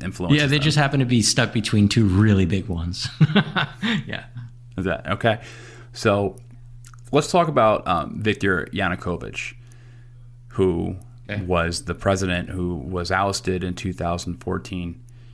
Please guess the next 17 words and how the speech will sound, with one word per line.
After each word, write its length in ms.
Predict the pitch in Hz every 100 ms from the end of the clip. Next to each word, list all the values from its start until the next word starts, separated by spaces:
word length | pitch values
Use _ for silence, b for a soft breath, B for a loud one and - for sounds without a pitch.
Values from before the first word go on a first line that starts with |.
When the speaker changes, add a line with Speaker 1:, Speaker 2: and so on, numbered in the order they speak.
| B B B B B B B - - -
Speaker 1:
Yanukovych 640 | 123 135 147 165 156 151 -
was 180 | 117
the 60 | 113
corrupt 360 | - 101 101 -
guy. 300 | 85 82 92
He 1600 | - - - - - - - - - - - - - - - -
was 120 | 110
kind 220 | - 131 120
of 80 |
like, 180 | 110 101 98 92 - - -
you 100 | -
know, 360 | 95 87 87 - - - - - - - - - - - -
kind 160 | 139 131
of 60 |
this 140 | 113 - - - - 98 - 117
buffoonish 640 | 101 - 101 98 98 -
character. 640 | - 90 90 - 95 101